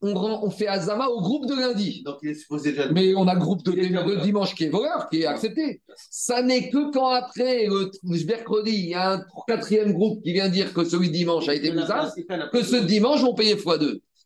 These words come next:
Speaker 1: Mais maintenant, le cas inverse. Si mardi, il y a un troisième groupe qui est venu confondre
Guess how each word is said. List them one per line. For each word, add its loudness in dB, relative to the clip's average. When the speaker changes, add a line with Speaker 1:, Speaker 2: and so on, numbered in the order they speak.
Speaker 1:
Mais 2
maintenant, 0
le 2
cas 0
inverse. -2
Si 0
mardi, 2
il 0
y 4
a 4
un 4
troisième 0
groupe 0
qui -2
est 2
venu 0
confondre 0